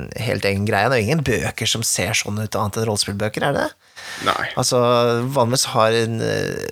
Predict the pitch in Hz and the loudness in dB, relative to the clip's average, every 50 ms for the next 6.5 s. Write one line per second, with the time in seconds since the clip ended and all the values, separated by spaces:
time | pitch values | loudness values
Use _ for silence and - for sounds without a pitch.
0 | 50 - - 82 117 120 113 113 110 104 113 - - - - - - 117 - - | -8 -8 -6 -6 -4 -2 -2 -2 -2 -2 -4 -6 -8 -10 -8 -6 -6 -8 -6 -8
1 | - - 110 104 110 131 156 190 240 - - - - - - 143 139 139 135 131 | -6 -6 -4 -4 -4 -2 0 0 0 0 -2 -2 -2 -2 0 0 0 2 4 4
2 | 127 123 127 127 127 127 131 127 127 127 127 127 127 127 127 127 123 - 143 131 | 4 4 4 4 4 4 4 4 4 4 4 4 4 4 2 0 0 -2 -4 -2
3 | - - - - 160 139 123 135 160 175 170 156 - - 135 - 147 131 - - | -2 -4 -2 -2 0 0 2 2 2 2 2 0 0 -2 0 0 0 0 2 0
4 | 123 127 131 123 117 123 120 113 123 - 165 196 180 156 151 147 143 123 113 - | 0 0 -2 -2 -2 -2 -4 -4 -2 -2 -2 0 0 0 0 2 0 0 0 -2
5 | - - 101 101 110 - 101 92 92 73 80 107 110 117 - - - - 110 95 | -2 -2 -2 -2 0 2 2 4 4 2 2 0 0 0 -2 -2 -2 0 0 0
6 | 92 104 - - - 127 - - - - | 0 0 -2 -4 -4 -2 -2 -2 -4 -4